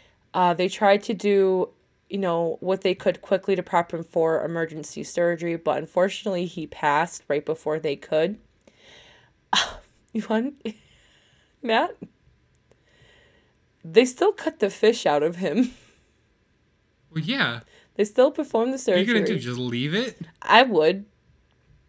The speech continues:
Speaker 2: I don't think you can embalm a fish.
Speaker 1: I don't know.
Speaker 2: <laughs>
Speaker 1: I'd be like, "Here you go. Here you go, buddy. This is your life now."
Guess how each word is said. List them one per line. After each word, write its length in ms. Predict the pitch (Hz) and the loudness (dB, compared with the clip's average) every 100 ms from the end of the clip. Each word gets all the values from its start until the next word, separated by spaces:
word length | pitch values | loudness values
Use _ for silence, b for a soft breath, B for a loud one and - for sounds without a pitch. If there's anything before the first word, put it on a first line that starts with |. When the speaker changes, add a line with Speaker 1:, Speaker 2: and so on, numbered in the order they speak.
| _ | _
Speaker 2:
I 40 | 170 | -4
don't 140 | 247 | -2
think 120 | 240 | -2
you 60 | 175 | -2
can 160 | 165 180 | 0 2
embalm 560 | 139 - 143 143 185 | 0 -2 -2 0 0
a 80 | 143 | -4
fish. 640 | - - 143 131 - - - | -6 -8 -6 -6 -8 -14 -8
Speaker 1:
I 60 | 190 | -6
don't 220 | 254 226 | -4 -6
know. 120 | - - | -6 -2
Speaker 2:
<laughs> 60 | |
Speaker 1:
I'd 400 | 277 220 208 208 | 4 4 4 0
be 60 | 226 | 0
like, 140 | 233 | 0
"Here 160 | 247 294 | 2 -2
you 60 | 233 | -2
go. 480 | - 135 - 202 196 | -2 -2 -4 -8 -12
Here 120 | - 302 | -4 -2
you 60 | |
go, 180 | 190 165 | 4 4
buddy. 260 | 160 151 151 | 6 2 4
This 160 | 262 | 2
is 180 | 302 254 | 2 0
your 100 | 180 | 0
life 360 | 139 147 165 - | 2 0 -2 -8
now." 360 | - - 262 | -6 -2 -2